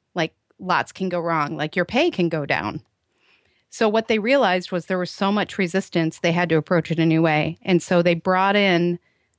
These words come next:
the guys from different regions who had bought in, who were advocates, who were early adopters, and said, "What do you like? What do you not like? What can we share?" And they had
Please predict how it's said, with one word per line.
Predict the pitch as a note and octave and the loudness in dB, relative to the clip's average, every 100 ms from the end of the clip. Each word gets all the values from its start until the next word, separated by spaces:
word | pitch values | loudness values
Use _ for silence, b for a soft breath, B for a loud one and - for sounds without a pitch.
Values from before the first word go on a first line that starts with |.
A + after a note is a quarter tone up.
| _ | _
the | F#3 | -4
guys | F#3 F3 F3+ F3+ - | 0 0 0 -2 -6
from | E3+ F3 | -4 -2
different | F#3 F3+ F3+ | -4 -4 -4
regions | G3 G3+ F3 E3+ - | -2 0 2 0 -2
who | - F#3+ F3 E3+ | -2 -2 -2 -4
had | - G3+ G3 | -2 -2 0
bought | E3+ D#3+ | -2 -4
in, | - F3+ - _ _ _ _ | -8 -10 -12 _ _ _ _
who | G#3 | -4
were | F#3 G#3 G#3+ | 0 2 2
advocates, | D#3 D#3+ D#3+ C#3+ C3+ - | 2 0 -2 -6 -8 -10
who | - G3 | -8 -4
were | F#3+ G3+ | 0 2
early | F#3 F3+ E3+ D#3+ | 2 2 2 0
adopters, | C#3+ C3+ - C#3+ - - b b b | 0 0 -2 -6 -8 -18 b b b
and | F3+ F3 | 0 2
said, | F3 E3+ | 2 0
"What | F3+ | 0
do | G#3 | 0
you | A3+ | 2
like? | C4+ A3 - | 2 2 0
What | F3+ E3 | -2 0
do | |
you | G3 | 0
not | G#3+ A3 - | 0 0 -2
like? | D#3 - | -4 -2
What | E3+ - | -4 -2
can | G3+ | -4
we | G#3 | -4
share?" | - G#3+ F3+ D#3 | 0 2 2 0
And | - F3 | 2 2
they | |
had | F#3+ F3+ | 2 -2